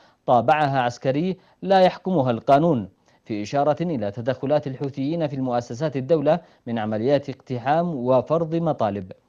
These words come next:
وحول أسباب سقوط صنعاء بيد الحوثيين، أوضح الإرياني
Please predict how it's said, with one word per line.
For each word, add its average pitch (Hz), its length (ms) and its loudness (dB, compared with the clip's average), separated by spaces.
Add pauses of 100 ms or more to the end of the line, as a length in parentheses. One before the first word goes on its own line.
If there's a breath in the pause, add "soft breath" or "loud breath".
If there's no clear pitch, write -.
(540 soft breath)
وحول 202 400 4
أسباب 175 420 2
سقوط 170 380 -6
صنعاء 151 420 0
بيد 151 260 0
الحوثيين، 143 580 -4
أوضح 143 320 -2
الإرياني 143 600 -2